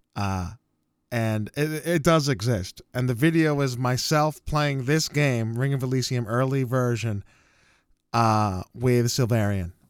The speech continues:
And, uh, when I set up my character, I accidentally named myself,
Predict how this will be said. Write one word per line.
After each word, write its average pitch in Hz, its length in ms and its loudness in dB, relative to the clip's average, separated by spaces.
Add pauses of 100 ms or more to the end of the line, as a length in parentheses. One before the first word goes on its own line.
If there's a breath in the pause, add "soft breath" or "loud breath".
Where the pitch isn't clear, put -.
(260)
And, 120 420 0
uh, 123 100 -4
when 127 160 0
I 135 60 2
set 156 240 0
up 139 100 -2
my 127 160 -2
character, 127 800 -2
I 120 120 -6
accidentally 127 640 0
named 123 520 0
myself, 113 640 -4